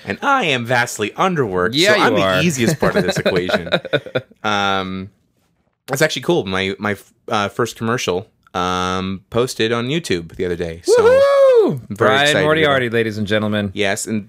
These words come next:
Speaker 1: those who follow, it's on my Facebook page, so you guys can, uh, check that out. Um,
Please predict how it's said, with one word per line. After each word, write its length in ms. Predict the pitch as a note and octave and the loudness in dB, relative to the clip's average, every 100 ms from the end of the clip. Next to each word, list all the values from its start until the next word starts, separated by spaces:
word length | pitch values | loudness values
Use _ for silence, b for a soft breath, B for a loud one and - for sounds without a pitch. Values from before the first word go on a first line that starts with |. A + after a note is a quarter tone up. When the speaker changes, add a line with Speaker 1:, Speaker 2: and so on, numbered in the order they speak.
| - | -2
Speaker 1:
those 160 | A#2 A#2 | 0 0
who 60 | |
follow, 280 | A#2 G#2+ G#2 | 0 0 -2
it's 100 | G2 | -2
on 140 | G2+ | -2
my 100 | F#2+ | -2
Facebook 380 | F#2 F2+ - F2+ | -2 -2 -2 -6
page, 280 | - F#2 - | -4 -4 -4
so 160 | - E2+ | -6 -6
you 200 | E2+ E2+ | -6 -6
guys 240 | E2+ E2+ | -6 -6
can, 260 | - E2+ E2+ | -8 -8 -8
uh, 260 | E2 E2+ - b b b b | -10 -12 -16 b b b b
check 300 | - - G2 | -6 -4 -4
that 360 | F#2 F#2 F2 F2 | -2 -2 -2 -2
out. 420 | E2+ E2+ D#3+ - - b b b b - | -4 -2 -4 -6 -14 b b b b -4
Um, 420 | G#3 G#3 G#2+ G#3+ | -2 0 -2 -6